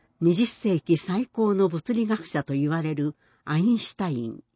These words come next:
科学と芸術を心から愛したアインシュタインの十七の言葉とエピソードを紹介。クイズ、関連する人物や時代がわかる解説も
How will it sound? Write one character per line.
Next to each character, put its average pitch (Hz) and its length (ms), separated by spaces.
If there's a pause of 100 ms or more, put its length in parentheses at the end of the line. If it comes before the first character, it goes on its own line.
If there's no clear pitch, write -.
(960)
科 240 180
学 220 240
と 170 180
芸 170 260
術 190 280
を 180 300
心 214 340
か 156 140
ら 143 120
愛 165 160
し - 140
た 143 320
ア 160 160
イ 170 80
ン 214 100
シ 165 160
ュ - 40
タ 190 100
イ 151 160
ン 135 140
の 139 240 (260)
十 208 340
七 247 280
の 147 120
言 165 300
葉 160 160
と 139 300
エ 208 100
ピ - 80
ソ 147 240
ー 135 40
ド 139 120
を 135 80
紹 160 340
介。 139 380 (880)
ク 240 160
イ 202 100
ズ、 151 320 (360)
関 220 260
連 214 180
す 208 140
る 190 140
人 196 240
物 151 280
や 156 200
時 156 160
代 202 240
が 190 140
わ 175 120
か 180 160
る 156 160
解 190 240
説 190 320
も 165 260